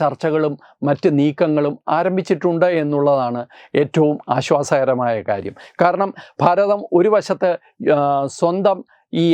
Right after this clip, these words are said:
അമേരിക്കയുടെ മേലുള്ള നമ്മളുടെ ഒരു പല കാര്യങ്ങളിലുമുള്ള നമ്മളുടെ ഒരു ആശ്രയത്വം കുറച്ചു കൊണ്ടുവരാനും അതേ സമയത്ത്, ആം, ചൈന, റഷ്യ പോലെയുള്ള വൻ ശക്തികളുമായി ബന്ധം കുറെ കൂടെ പുഷ്ടിപ്പെടുത്താനും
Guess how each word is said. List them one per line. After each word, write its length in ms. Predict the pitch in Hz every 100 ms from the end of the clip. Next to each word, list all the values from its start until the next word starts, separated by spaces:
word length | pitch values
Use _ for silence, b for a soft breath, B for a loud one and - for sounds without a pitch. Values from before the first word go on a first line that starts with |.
| 160
അമേരിക്കയുടെ 640 | 160 185 214 214 214 202 190 175
മേലുള്ള 500 | 165 185 190 165 165 190 - - 156
നമ്മളുടെ 480 | 156 165 180 170 180 160
ഒരു 160 | 156 160 B B -
പല 200 | 165 190 170
കാര്യങ്ങളിലുമുള്ള 720 | 165 170 175 170 170 156 151 165 151
നമ്മളുടെ 340 | 147 180 185 160
ഒരു 100 | 151 143
ആശ്രയത്വം 520 | 151 175 180 175 190 160
കുറച്ചു 280 | 156 170 214
കൊണ്ടുവരാനും 600 | 196 180 151 135 123 98 b b b -
അതേ 160 | 185 262 247
സമയത്ത്, 480 | 208 175 160 151 185 202 b b - -
ആം, 400 | 147 143 139 139 135 135 131 139 -
ചൈന, 320 | 180 160 202 208 202 180
റഷ്യ 300 | 170 - 220 202
പോലെയുള്ള 480 | 190 170 175 160 160 175
വൻ 120 | 160 196 -
ശക്തികളുമായി 720 | 156 - 170 165 156 151 151 147 b - 131
ബന്ധം 320 | 160 175 208 170
കുറെ 180 | 165 175 185
കൂടെ 140 | 170 143
പുഷ്ടിപ്പെടുത്താനും 800 | 196 - 123 - 135 127 113 95